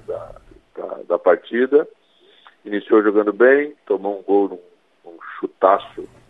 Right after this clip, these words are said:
né, do Vaz, mas, é, inclusive pela circunstância de, de faz-, de fazer muito tempo que a equipe não,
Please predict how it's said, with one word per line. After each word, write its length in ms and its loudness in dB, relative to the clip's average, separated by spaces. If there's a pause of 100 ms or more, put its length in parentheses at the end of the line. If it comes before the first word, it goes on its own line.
(140)
né, 300 -8
do 100 -4
Vaz, 380 2 (1040)
mas, 580 -2 (400)
é, 600 -4 (200)
inclusive 760 -2
pela 420 2
circunstância 800 -4
de, 240 -18
de 480 -20
faz-, 220 0 (240)
de 120 -20
fazer 400 0
muito 280 -14
tempo 480 -2
que 80 -2
a 20 -4
equipe 360 -12
não, 380 -8